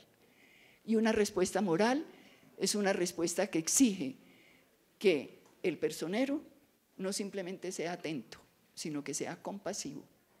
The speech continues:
El personero tiene que recibir con compasión a la persona que le llega. Y no solamente lo remite, lo manda,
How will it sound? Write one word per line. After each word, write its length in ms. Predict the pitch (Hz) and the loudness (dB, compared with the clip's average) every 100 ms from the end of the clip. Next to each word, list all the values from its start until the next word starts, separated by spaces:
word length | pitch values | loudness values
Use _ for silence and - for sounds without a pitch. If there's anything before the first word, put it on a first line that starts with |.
| _ _ _ _ _ | _ _ _ _ _
El 140 | - 147 | -10 -6
personero 560 | 156 151 135 175 220 | -4 -6 -6 0 0
tiene 320 | 214 185 175 180 | 0 -4 -4 -2
que 80 | |
recibir 640 | 196 185 - 160 202 277 - | -2 0 -2 0 4 4 4
con 160 | 175 196 | -6 -4
compasión 760 | 139 147 139 - 247 247 277 - - - - - | -4 -2 -2 4 4 6 2 -4 -20 -20 -16 2
a 100 | 180 | 6
la 120 | 139 | 8
persona 440 | 165 156 156 196 | 6 4 0 -2
que 100 | 196 | -4
le 120 | 185 160 | -4 0
llega. 300 | 156 - - _ _ _ _ _ _ _ | 0 -2 -16 _ _ _ _ _ _ _
Y 80 | 226 | 0
no 140 | 214 226 | 2 2
solamente 520 | 226 233 233 226 226 | 2 2 0 2 2
lo 120 | 180 | 2
remite, 440 | 165 160 226 226 | 0 -2 -2 -2
lo 140 | 151 156 | -8 -4
manda, 420 | 233 214 160 165 | -2 -2 -4 -8